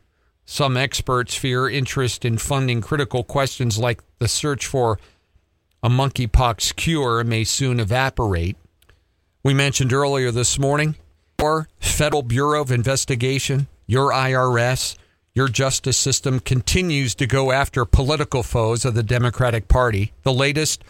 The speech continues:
My Pillow chief executive Mike Lindell he was at a Hardee's restaurant, folks, fast food restaurant, Mankato, Minnesota. He was in the drive-thru when F B I agents came up to him after getting notice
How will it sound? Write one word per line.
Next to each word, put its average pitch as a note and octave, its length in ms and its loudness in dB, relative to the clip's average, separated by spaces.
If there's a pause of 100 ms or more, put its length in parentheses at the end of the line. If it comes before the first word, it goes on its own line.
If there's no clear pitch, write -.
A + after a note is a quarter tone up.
(180)
My D3+ 280 2
Pillow C3 680 2 (240)
chief C3+ 260 0
executive B2+ 640 0
Mike C#3 320 2
Lindell B2+ 640 0 (640)
he F3+ 100 0
was F3+ 200 0
at E3+ 100 0
a C3 80 0
Hardee's F3 520 -2
restaurant, B2 640 0
folks, C3 400 0
fast C4 300 0
food F3+ 220 -4
restaurant, C3+ 540 0
Mankato, D3+ 460 0
Minnesota. C#3 720 0 (380)
He A#3 80 2
was A#3 180 -2
in B3+ 120 -4
the B3 100 0
drive-thru F3 840 2 (840)
when G#3+ 160 4
F A#3+ 160 -2
B A3+ 180 0
I A#3+ 160 2
agents C3+ 440 0
came C3+ 220 2
up C3+ 180 0
to B2+ 100 0
him C#3 340 0 (400)
after F3 240 0
getting G3 380 -2 (120)
notice G3+ 500 0